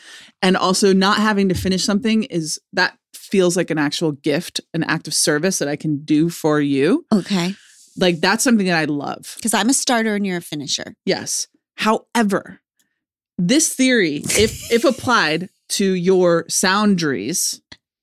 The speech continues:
Speaker 1: it would be, like, ten percent of the time, I just f-, like, knowingly ignore the thing that pisses you off the most. And I don't knowingly do that.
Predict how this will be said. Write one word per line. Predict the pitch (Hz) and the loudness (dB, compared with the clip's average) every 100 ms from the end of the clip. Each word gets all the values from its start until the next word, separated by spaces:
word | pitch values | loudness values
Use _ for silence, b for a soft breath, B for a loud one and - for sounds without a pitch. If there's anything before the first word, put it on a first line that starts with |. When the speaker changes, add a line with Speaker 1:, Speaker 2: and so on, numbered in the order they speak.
| _ | _
Speaker 1:
it | 226 247 | 0 2
would | 277 196 | 2 2
be, | 240 247 | 0 0
like, | 214 165 156 - - _ _ _ _ | 2 0 0 -4 -14 _ _ _ _
ten | - 226 247 | -4 2 2
percent | 254 262 - 214 185 | 2 0 0 -2 -2
of | 185 170 | -4 -4
the | 175 | -6
time, | - 170 151 - 190 - _ _ b b _ - | -6 -4 -4 -4 -8 -8 _ _ b b _ 0
I | 190 | 0
just | 202 240 - - _ _ _ _ - | 2 0 -2 -8 _ _ _ _ -18
f-, | - - - _ | -14 -14 -16 _
like, | 202 180 - - - _ _ 190 160 - _ _ _ | -2 -2 -4 -16 -20 _ _ -8 -8 -12 _ _ _
knowingly | 196 190 240 277 220 147 131 - - _ _ | 2 4 4 4 2 0 -2 -6 -16 _ _
ignore | 208 190 190 208 240 202 131 139 180 _ | 0 2 4 4 4 4 0 -2 -8 _
the | 180 | -4
thing | 175 196 180 | -2 0 0
that | 175 - | -2 -2
pisses | 190 165 156 | -2 -2 -2
you | 151 143 | -2 -2
off | 135 - | -4 -8
the | |
most. | 143 - 156 - - _ _ _ _ _ _ _ _ - | -10 -10 -12 -14 -16 _ _ _ _ _ _ _ _ 0
And | 185 - | 0 2
I | 220 | 2
don't | 226 254 208 | 4 2 4
knowingly | 208 202 220 233 196 180 | 4 6 6 4 4 2
do | 147 180 190 | 2 0 0
that. | - - | -2 -10